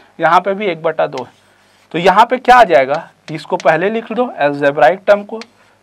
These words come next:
X square log base e minus one by two को निकाला, यहाँ से एक बटे दो है ना, कुछ नहीं है तो ऊपर एक है, एक बटे दो को निकाल दिया तो log base e X square, हाँ वही लिखा, इस एक बटे दो को निकाल दिया तो यहाँ पे एक्स स्क्वायर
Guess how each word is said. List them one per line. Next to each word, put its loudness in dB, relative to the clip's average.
X 4
square 4
log 6
base -4
e -6
minus 2
one 0
by 4
two -12
को -2
निकाला, 2
यहाँ 2
से -4
एक -6
बटे 0
दो 0
है -2
ना, -2
कुछ -8
नहीं -6
है -8
तो -6
ऊपर 2
एक -2
है, -6
एक -2
बटे 2
दो 2
को 2
निकाल 4
दिया 0
तो -2
log 4
base -6
e -6
X 2
square, -2
हाँ 0
वही -2
लिखा, -12
इस -6
एक 2
बटे 0
दो 0
को -2
निकाल 2
दिया -2
तो -6
यहाँ -2
पे -8
एक्स -6
स्क्वायर 2